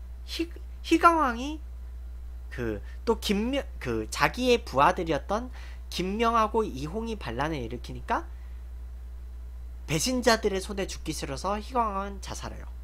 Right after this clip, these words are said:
희광왕이 자살하고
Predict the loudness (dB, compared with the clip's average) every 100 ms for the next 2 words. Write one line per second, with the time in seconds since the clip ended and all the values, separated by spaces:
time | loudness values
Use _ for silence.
0 | -10 -10 -10 -10 -10 -10 -10 -10 -10 -10
1 | -10 -10 -10 -10 -10 -10 -10 -10 -10 -10
2 | -10 -10 -10 -10 -10 -10 -10 -10 -10 -8
3 | -8 -8 -10 -10 -10 -6 6 8 8 6
4 | 4 0 -2 -4 -2 -2 0 0 -2